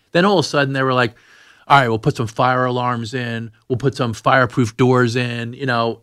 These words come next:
and then they come back to us and say, "We don't have to do these things, but we'll do 'em anyway." Well, I say to the city, "Guess what, guys? That is not enough. It's not enough to make the building safe, and you know that."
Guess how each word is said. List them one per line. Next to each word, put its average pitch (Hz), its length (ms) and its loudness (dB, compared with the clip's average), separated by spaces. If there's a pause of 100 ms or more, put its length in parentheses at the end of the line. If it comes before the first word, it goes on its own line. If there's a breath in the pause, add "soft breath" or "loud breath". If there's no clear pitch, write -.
(140)
and 139 120 -2
then 151 100 2
they 151 100 2
come 143 200 -2
back 143 220 0
to 151 120 0
us 127 100 -4
and 135 80 -10
say, 123 120 2
"We 135 120 2
don't 208 140 2
have 190 120 4
to 156 80 -2
do 185 180 2
these 151 200 4
things, 120 380 -4 (360)
but 151 100 2
we'll 151 100 2
do 147 160 0
'em 139 80 -2
anyway." 123 400 -6 (320)
Well, 151 80 2
I - 20 4
say 165 180 4
to 147 60 4
the 139 80 2
city, 123 300 2
"Guess 135 240 2
what, 120 160 4
guys? 101 320 4 (180 soft breath)
That 123 180 6
is 117 120 0
not 120 180 4
enough. 107 500 0 (1000)
It's 110 160 -16
not 120 180 2
enough 101 480 -10 (300)
to 113 60 -12
make 101 180 -10
the 107 80 -12
building 95 260 -12
safe, 98 220 -8 (120)
and 113 180 -6
you 107 80 -2
know 101 260 4
that." 82 240 -10